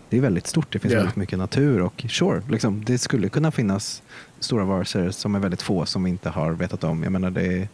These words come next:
Speaker 1: ja, men, men också <laughs> om man pratar om mänsklighetens track record där så har vi ju också väldigt bra på att göra oss av med arter. Så
Speaker 2: Ja,
Speaker 1: att
Speaker 2: ja.
Speaker 1: det vore inte den första arten som försvann på grund av ovetandes mänskligt,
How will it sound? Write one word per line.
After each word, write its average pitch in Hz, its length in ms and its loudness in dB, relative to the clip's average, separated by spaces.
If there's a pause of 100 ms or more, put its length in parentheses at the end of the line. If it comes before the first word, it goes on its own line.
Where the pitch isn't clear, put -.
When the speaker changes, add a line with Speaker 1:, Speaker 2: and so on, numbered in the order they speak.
(640)
Speaker 1:
ja, - 280 0
men, 135 260 2
men 147 200 4
också 135 280 2 (300)
<laughs> 104 340 -2
om 143 120 2
man 151 140 2
pratar 143 320 4
om 143 120 4
mänsklighetens 139 540 2
track - 280 0
record 135 260 2
där 107 180 2
så - 140 0
har 117 120 2
vi 113 80 2
ju 110 160 4
också 110 200 -2
väldigt 107 220 2
bra 98 140 2
på - 140 -2
att - 200 -4
göra 98 180 4
oss 107 100 0
av 175 180 4
med 170 120 6
arter. 98 320 0
Så - 140 0
Speaker 2:
Ja, 131 140 4
Speaker 1:
att 120 60 4
Speaker 2:
ja. 101 60 2
Speaker 1:
det 113 60 4
vore 117 180 4
inte 113 420 2 (340)
den 131 120 2
första 135 480 2
arten 101 360 2
som 101 140 0
försvann 101 380 0 (260)
på 117 80 0
grund 98 200 4
av 92 200 2 (480)
ovetandes 127 680 2
mänskligt, 104 420 0